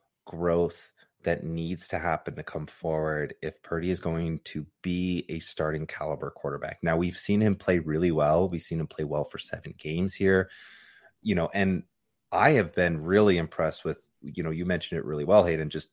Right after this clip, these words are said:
how he's created. He has done more than Jimmy Garoppolo has for this offense. Um, I mean, people threw the Mahomes Purdy comp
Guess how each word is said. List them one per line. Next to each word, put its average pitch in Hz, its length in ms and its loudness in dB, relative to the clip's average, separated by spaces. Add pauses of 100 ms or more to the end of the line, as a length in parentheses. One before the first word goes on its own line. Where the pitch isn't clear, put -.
(140)
how - 300 -2
he's 90 240 -6
created. 78 560 -4
He 101 180 -2
has 117 160 2
done 92 300 6
more 82 260 2
than 78 140 -2
Jimmy 80 240 -4
Garoppolo 73 540 -4 (100)
has - 160 -10
for - 160 -20
this 78 200 -12
offense. - 540 -12 (120)
Um, 82 340 -2 (640)
I 82 120 4
mean, 85 300 0
people 110 340 6
threw 107 320 4
the 92 140 8
Mahomes 92 840 2 (180)
Purdy 101 360 4
comp 78 440 0